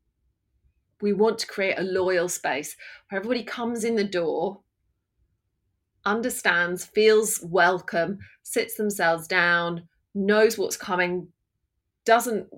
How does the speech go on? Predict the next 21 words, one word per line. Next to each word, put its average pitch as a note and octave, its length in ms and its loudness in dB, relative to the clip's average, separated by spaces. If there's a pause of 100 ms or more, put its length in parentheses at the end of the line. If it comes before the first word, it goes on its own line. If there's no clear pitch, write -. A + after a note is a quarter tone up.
worry F3+ 560 2
about A3 280 0
putting G#3+ 160 -6
their G3+ 100 -2
hand F#3 320 2
up F#3 240 -2 (560)
because G#3+ 580 -4
they've G#3+ 160 0
had D4 260 -2
some F#4 160 0
nice B3 320 0
general F#3+ 380 0
chit - 300 -6
chat - 320 -4
with F#3 200 0
the F#3 80 0
teacher D3 640 -6
as F3+ 120 -8
they've F#3 180 -4
come F#3 240 -6
in. F3 320 -4